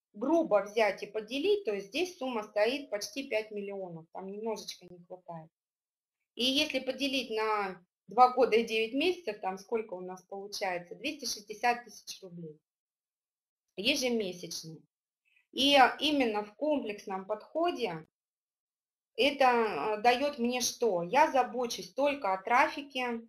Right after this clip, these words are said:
и о развитии бренда. А все остальное у меня налажено раз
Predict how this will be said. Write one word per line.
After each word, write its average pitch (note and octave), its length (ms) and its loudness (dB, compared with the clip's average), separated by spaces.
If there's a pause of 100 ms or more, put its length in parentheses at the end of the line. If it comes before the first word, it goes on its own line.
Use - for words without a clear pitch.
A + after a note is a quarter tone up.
(140)
и C4+ 260 0
о G#3 100 2
развитии G3 500 -8
бренда. E3+ 540 -10 (440)
А G3 140 4
все D#4+ 300 0
остальное B3 680 2
у G3 180 -2
меня A3+ 280 -2
налажено G#3 960 0
раз C4+ 340 0